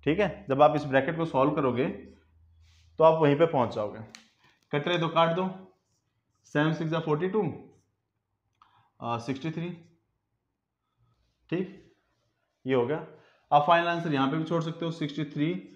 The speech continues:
upon two, फ़ोर्टी फ़ोर माइनस ट्वेंटी वन root three upon six centimeter square।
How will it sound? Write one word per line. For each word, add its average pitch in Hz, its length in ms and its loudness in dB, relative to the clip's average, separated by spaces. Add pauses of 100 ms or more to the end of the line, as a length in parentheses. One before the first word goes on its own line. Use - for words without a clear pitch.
(280)
upon 143 360 4
two, 175 100 0 (1200)
फ़ोर्टी 139 240 0
फ़ोर 156 320 -2
माइनस 143 440 0 (140)
ट्वेंटी 131 280 -2
वन 135 200 0
root 139 220 -4
three 151 120 -6 (540)
upon 127 300 -2
six - 280 -8 (760)
centimeter 127 420 -4
square। 110 340 -10